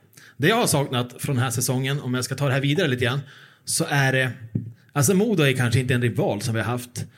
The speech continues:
men ändå, det har ändå varit matcher där man känner att det har tänt till lite grann och, eh, det har varit lätt att resa, man har kunnat fylla arenorna. Eh, nu när Brynäs har kommit upp så känner man ju,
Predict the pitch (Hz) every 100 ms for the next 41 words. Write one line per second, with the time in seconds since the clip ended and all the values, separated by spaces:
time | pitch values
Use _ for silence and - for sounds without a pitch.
0 | _ - 147 165 165 160 196 180 214 202
1 | 208 165 - - 160 156 139 143 127 127
2 | 143 - 156 123 226 143 123 127 120 123
3 | 123 120 - - _ - 123 139 165 165
4 | 196 190 196 170 139 - 165 165 156 147
5 | 151 139 160 156 156 147 139 147 165 151
6 | - - 139 127 135 147 175 147 156 190
7 | 165 135 139 131 127 - 131 - 123 131
8 | 127 123 120